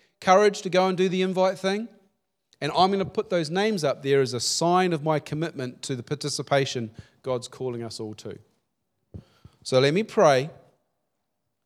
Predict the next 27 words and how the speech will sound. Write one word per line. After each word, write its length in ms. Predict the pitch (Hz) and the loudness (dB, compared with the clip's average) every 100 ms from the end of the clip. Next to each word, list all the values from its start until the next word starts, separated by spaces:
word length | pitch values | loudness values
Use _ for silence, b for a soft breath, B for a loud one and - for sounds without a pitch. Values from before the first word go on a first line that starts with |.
| _ _ _ | _ _ _
and 180 | 135 139 | -8 -4
then 240 | 143 139 135 | -4 -4 -4
you 140 | 143 | -6
can 140 | 175 | -4
have 340 | 165 160 139 - | 0 0 -2 -10
some 200 | - 127 | -12 -12
quiet 360 | 113 160 160 170 | -4 4 4 4
time 200 | 175 175 | -4 -2
while 120 | 165 | -2
the 80 | 151 | -2
music's 340 | 160 156 170 | -4 -6 -8
on, 260 | 170 185 240 - _ _ _ _ _ _ _ | -6 -6 -6 -12 _ _ _ _ _ _ _
and 120 | 175 196 | -6 -4
you 60 | |
can 140 | 214 202 | -6 -8
think 280 | 262 302 | -6 -6
about 480 | 285 160 120 139 - _ _ _ _ _ _ _ _ - - | -4 -2 -2 -2 -8 _ _ _ _ _ _ _ _ -18 -2
who 400 | 202 220 220 208 | 0 2 0 -2
God 400 | 196 180 180 156 | 2 4 4 0
would 220 | 156 135 | -4 -6
show 320 | - 151 147 | -6 -2 -2
you. 360 | 135 104 82 - _ _ _ _ _ _ _ _ _ _ _ | -2 -6 -10 -16 _ _ _ _ _ _ _ _ _ _ _
And 160 | 139 160 | -10 -4
don't, 260 | 240 240 226 _ - | -4 -4 -12 _ -6
don't 240 | 226 240 | -6 -6
prejudge. 720 | - 214 185 233 175 101 - - _ _ _ _ _ _ _ _ | -2 -2 0 -2 -4 -8 -18 -20 _ _ _ _ _ _ _ _
Don't 280 | 202 214 | 2 2